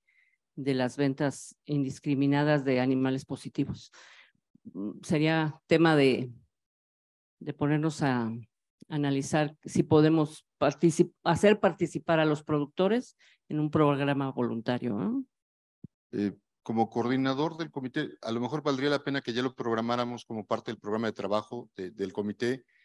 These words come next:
Speaker 2: y lo, y lo discutamos. Doctor Vicente, ¿ya está con nosotros? Ah, Pamela, ¿tienes algún, alguna pregunta?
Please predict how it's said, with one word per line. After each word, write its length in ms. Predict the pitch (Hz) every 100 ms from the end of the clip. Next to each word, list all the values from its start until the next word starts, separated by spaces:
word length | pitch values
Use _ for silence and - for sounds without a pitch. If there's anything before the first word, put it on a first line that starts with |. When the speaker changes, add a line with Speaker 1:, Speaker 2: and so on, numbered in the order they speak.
| _ _
Speaker 2:
y 60 | 110
lo, 280 | 104 98 87
y 60 | 113
lo 120 | 104
discutamos. 680 | 98 - 92 110 107 - _ _ _ _
Doctor 260 | 131 131 160
Vicente, 260 | 165 170
¿ya 80 | 165
está 140 | 160 170
con 80 |
nosotros? 560 | 147 165 190 220 - - _ _ _ _ _ _ _ _
Ah, 220 | 147 156 -
Pamela, 300 | 139 156 151
¿tienes 260 | 165 156 151
algún, 420 | 135 151 147 131
alguna 300 | 113 131 139
pregunta? 420 | - 123 139 156